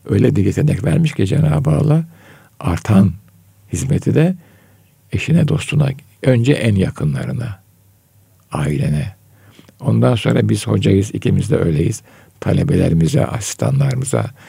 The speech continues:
Bazen almak istemezler. O zaman zorlamayız. "Aman evladım, sen biraz kenarda otur. Şimdi hazmet, yine bir mevzu çıkar. Onu da sana veririz."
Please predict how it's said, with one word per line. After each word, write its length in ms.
Bazen 260
almak 380
istemezler. 640
O 100
zaman 320
zorlamayız. 680
"Aman 200
evladım, 460
sen 260
biraz 200
kenarda 400
otur. 260
Şimdi 200
hazmet, 360
yine 240
bir 120
mevzu 380
çıkar. 360
Onu 220
da 80
sana 320
veririz." 340